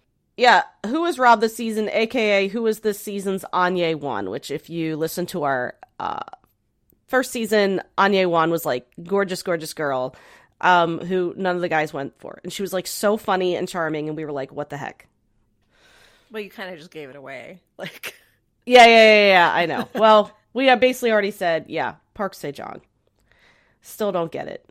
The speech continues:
Speaker 1: She was ballsy enough to wear cowboy boots on an island in Korea. Like, she just went right out there with her cowboy boots on the beach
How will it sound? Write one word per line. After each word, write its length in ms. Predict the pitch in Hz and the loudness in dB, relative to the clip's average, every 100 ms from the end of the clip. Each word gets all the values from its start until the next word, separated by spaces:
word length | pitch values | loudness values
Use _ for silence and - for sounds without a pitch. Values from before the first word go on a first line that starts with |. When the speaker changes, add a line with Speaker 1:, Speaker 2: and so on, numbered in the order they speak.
| - | -12
Speaker 1:
She 160 | - | -2
was 120 | 247 - | -2 4
ballsy 360 | 254 277 302 | 4 4 0
enough 180 | 262 247 | -2 -2
to 80 | 247 | -4
wear 300 | 220 208 - | -2 -4 -6
cowboy 640 | - - 269 370 415 440 370 | -14 -2 -2 0 2 0 0
boots 500 | 277 262 294 - - - | -2 0 -2 -6 -8 2
on 180 | 233 | 4
an 100 | 226 - | 4 4
island 560 | 214 214 196 165 151 - | 6 6 4 0 -4 -6
in 180 | 202 202 | -4 -4
Korea. 480 | 196 196 180 95 - - | -4 -6 -6 -8 -8 -2
Like, 180 | 208 214 | -2 0
she 140 | 294 | -2
just 160 | 269 - | -2 0
went 180 | 208 175 | 0 2
right 200 | 208 214 | 4 6
out 160 | 180 | 4
there 200 | 143 120 - | 0 -10 -10
with 140 | 185 | -6
her 60 | 170 | -6
cowboy 420 | - 202 196 214 | -2 0 2 0
boots 360 | 190 208 208 - - | 2 0 0 -6 -6
on 160 | 208 214 | 0 0
the 60 | 190 | 0
beach 480 | 196 185 - - | -4 -8 -14 -16